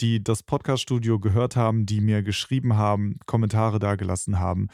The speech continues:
Es war mega cool, mit euch ins Gespräch zu kommen und über Fragestellungen zu diskutieren und dabei zu helfen, damit ihr euren Podcast umsetzen könnt.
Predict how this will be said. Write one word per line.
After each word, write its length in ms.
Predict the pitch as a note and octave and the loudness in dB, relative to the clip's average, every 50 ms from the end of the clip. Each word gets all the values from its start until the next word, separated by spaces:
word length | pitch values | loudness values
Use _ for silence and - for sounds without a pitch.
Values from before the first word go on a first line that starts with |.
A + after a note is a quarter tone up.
| - - - - - - - _ | -12 -20 -20 -20 -20 -20 -16 _
Es 340 | - B2+ A#2 - - - - | 0 0 0 0 -6 -4 -2
war 240 | C#3 C#3 C#3 C#3 C3+ | 0 2 4 4 2
mega 440 | C3 C3 C#3 D#3+ F#3 G3 F#3+ F3+ E3 - - - | 2 2 0 0 0 2 0 0 0 -2 -2 0
cool, 300 | E3 D#3+ D#3+ D#3 D3 - | 2 2 2 2 0 -2
mit 440 | - B2+ B2+ C3 C3 B2 - - - _ | -2 0 2 2 0 0 -4 -12 -18 _
euch 440 | - B2+ B2+ B2+ B2+ B2+ A#2 - - _ | -2 0 0 2 2 0 0 -4 -8 _
ins 360 | - B2 A#2 A#2+ A2 - - | 0 2 2 2 0 -2 -4
Gespräch 500 | - A#2 G#2 - - - B2 C3 A#2+ - | -4 -4 -4 -4 0 0 0 0 0 -2
zu 160 | - - B2 | -4 -6 -6
kommen 400 | A2 - B2 A#2+ A#2+ A#2+ A#2+ A#2 | -2 0 0 2 2 2 0 0
und 560 | - - - A#2+ A2 A2 A2 A2+ A2 G2+ - _ _ - - - - _ _ _ | -2 -2 0 2 2 4 4 2 0 -2 -4 _ _ -20 -20 -20 -20 _ _ _
über 260 | - C#3+ C3 B2+ C3 | 0 2 2 2 0
Fragestellungen 720 | A#2 - - A#2+ B2 A#2 A2+ - - B2 A2+ A2+ A2+ G#2+ | 0 2 0 2 2 2 -2 -2 0 0 2 2 0 0
zu 120 | - - A2 | -2 -4 -2
diskutieren 720 | G#2 A2 - - - A2+ G2+ - - A#2 A2+ A2 A2 G#2 | -2 -2 -2 0 -4 -4 -4 -2 0 2 2 2 2 2
und 180 | G#2+ A#2 G#2 A2+ | 0 0 0 0
dabei 260 | G#2+ F#2+ G#2+ A2 A2+ | 2 2 2 2 0
zu 200 | G#2 - - A2+ | -2 0 0 2
helfen, 460 | G2+ A2+ A2 A2 - - A2+ G#2+ G#2 | 2 2 2 0 -2 -2 -2 -2 0
damit 400 | G2 G#2+ G2+ G2+ G#2 G2+ - - | 0 0 0 0 0 -2 -4 -4
ihr 320 | - A2+ A2 G#2 G2+ G2 - - - - - _ _ _ | -4 -2 0 0 0 0 -4 -8 -20 -20 -20 _ _ _
euren 240 | C3+ C#3+ C#3+ D#3+ | 0 2 2 0
Podcast 640 | C3 - C#3+ C3+ - - C3+ B2 A#2+ A2 - - _ | 0 0 -2 -2 0 0 0 2 2 -2 -4 -8 _
umsetzen 440 | - C3 B2+ A2+ A#2+ A2 - - A2+ | 0 0 2 2 0 -2 -2 -6 -6
könnt. 340 | G2+ - A#2 G#2+ G#2 G#2+ | -2 0 2 2 2 0